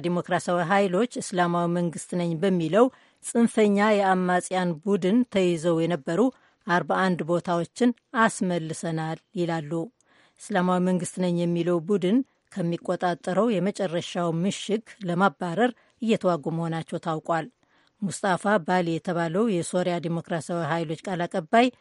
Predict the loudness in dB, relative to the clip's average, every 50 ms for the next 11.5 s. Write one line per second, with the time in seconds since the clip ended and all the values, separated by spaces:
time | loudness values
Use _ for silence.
0 | _ _ _ _ _ _ _ -2 2 4 4 4 2 0 2 2 2 2 2 -4
1 | -10 -6 -6 -6 -2 0 2 2 4 2 4 2 2 2 2 2 2 2 2 4
2 | 4 2 2 2 0 0 -2 -2 -4 -2 0 4 6 6 4 4 0 _ _ _
3 | _ _ -4 -2 0 0 -2 0 0 0 0 2 2 0 0 -2 -2 -2 -2 -2
4 | -2 -2 -2 0 0 -2 -2 -4 -6 -8 -8 -4 0 2 2 2 2 0 _ _
5 | _ -8 -8 -8 -4 -6 -6 -4 -4 -4 -2 -2 -4 -4 -6 -8 -4 -2 0 0
6 | 2 2 0 -2 -4 _ _ _ _ _ _ _ -2 0 2 2 0 0 0 0
7 | 0 2 4 2 4 2 0 -2 0 0 0 4 6 6 6 6 4 2 2 2
8 | 2 4 4 4 2 2 -2 _ _ _ _ 2 4 4 4 4 4 4 4 4
9 | 4 2 0 -2 -4 -2 -2 -2 0 0 0 -2 -2 -4 -6 -2 -2 -2 0 0
10 | 0 -2 -4 _ -6 2 4 4 4 4 2 -2 -4 -6 -6 -8 -12 -6 -6 -4
11 | -2 -4 -4 -6 -8 -10 -8 -10 -10 -10